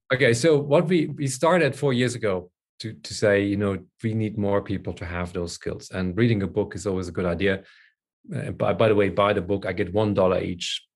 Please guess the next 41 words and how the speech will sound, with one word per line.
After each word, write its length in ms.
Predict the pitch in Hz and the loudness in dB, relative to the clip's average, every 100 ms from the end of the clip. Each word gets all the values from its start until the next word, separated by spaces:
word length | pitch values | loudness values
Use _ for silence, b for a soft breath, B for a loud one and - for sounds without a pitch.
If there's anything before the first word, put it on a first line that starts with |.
| _ _ _ - | _ _ _ -8
No, 260 | 104 95 | -6 -6
so 200 | 92 117 | -8 -10
it's, 260 | 113 - - | -12 -14 -6
as 160 | 107 95 | -4 -4
you 60 | |
can 160 | 98 95 | -4 -4
see, 220 | - 92 | -2 -2
right, 200 | 85 87 | 0 -2
publishing 420 | - 90 95 - | -2 -4 -4 -4
is 100 | 90 | -4
not 160 | 98 95 | -2 0
profitable. 500 | 117 117 - 87 90 | 2 0 -2 -6 -6
It's, 300 | 95 - - | -6 -10 -10
it's 200 | 107 - | -8 0
really 200 | 113 120 | 4 6
get 180 | 104 - | 4 2
the 80 | 92 | 0
word 320 | 104 113 92 | 4 4 2
out. 220 | 76 87 - | -4 -6 0
But, 280 | 131 131 120 | 0 0 0
but 140 | 143 | 4
then 140 | 160 | 6
you've 320 | 156 123 - 113 | 6 4 2 4
read 160 | 113 | 4
it 120 | 104 | 2
and 140 | 92 92 | 0 -2
it's 140 | 87 | -6
gone. 180 | 92 104 B B B | -10 -12 B B B
Now, 120 | 131 131 | 2 4
the 80 | |
masterclass 640 | 147 190 208 202 165 143 123 | 6 6 4 0 2 2 2
is 80 | 120 | -2
different. 400 | 110 - 98 92 | -4 -2 -2 -2
What 160 | - | -2
we 80 | 123 | 2
have 180 | 117 117 | 2 2
done 220 | 101 101 | -2 -2
is 240 | 98 90 - | -4 -6 -4
we've 240 | 98 90 - | -4 -4 -6
created, 520 | 104 95 92 90 90 - | -4 -2 0 -2 -4 -8
um, 320 | 87 85 82 | -8 -6 -8